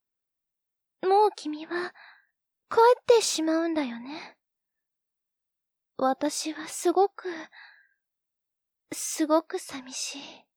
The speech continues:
<laughs> 私ってこんなんだったんだね。君と付き合う前は、こんなに寂しがりだなんて、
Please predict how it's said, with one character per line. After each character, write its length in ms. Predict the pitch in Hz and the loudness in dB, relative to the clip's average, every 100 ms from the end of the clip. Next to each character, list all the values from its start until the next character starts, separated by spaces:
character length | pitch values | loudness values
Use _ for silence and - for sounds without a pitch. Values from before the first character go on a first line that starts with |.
| _ _ _ _ _ _ _ _ _ _ _ _ _ _ _ _ _ _ _ _ _ - | _ _ _ _ _ _ _ _ _ _ _ _ _ _ _ _ _ _ _ _ _ -2
<laughs> 880 | 403 - - 466 - 466 - 508 _ - - - - - - _ _ _ _ _ | -2 -2 -4 -4 -4 -8 -6 -8 _ -14 -10 -8 -10 -14 -20 _ _ _ _ _
私 460 | 339 339 381 427 466 | 4 4 6 2 0
っ 60 | |
て 360 | - 453 453 415 _ _ | 0 0 0 0 _ _
こ 180 | - 427 | 0 2
ん 80 | 494 | 4
な 140 | 554 | 4
ん 60 | 554 | 4
だ 80 | 392 | 2
っ 80 | |
た 120 | - 294 | 2 -2
ん 60 | |
だ 100 | 247 | -4
ね。 360 | 247 370 403 - _ _ _ _ _ _ _ _ _ _ | -6 -6 -6 -10 _ _ _ _ _ _ _ _ _ _
君 300 | - 262 277 | -6 -4 0
と 140 | 311 | -2
付 200 | 311 - | -2 -8
き 140 | 294 339 | 0 2
合 140 | 349 | 2
う 40 | |
前 240 | 240 277 311 | 2 0 0
は、 280 | 254 240 - - - - _ _ | -2 -8 -10 -20 -20 -20 _ _
こ 160 | - 403 | 2 2
ん 60 | 440 | 4
な 80 | |
に 120 | 453 453 | 0 -2
寂 240 | 392 415 | -4 -4
し 160 | 427 427 | -2 0
が 120 | 440 | 2
り 100 | 427 | 2
だ 100 | 440 | 2
な 140 | 415 | 0
ん 60 | 320 | -4
て、 280 | - 254 | -8 -10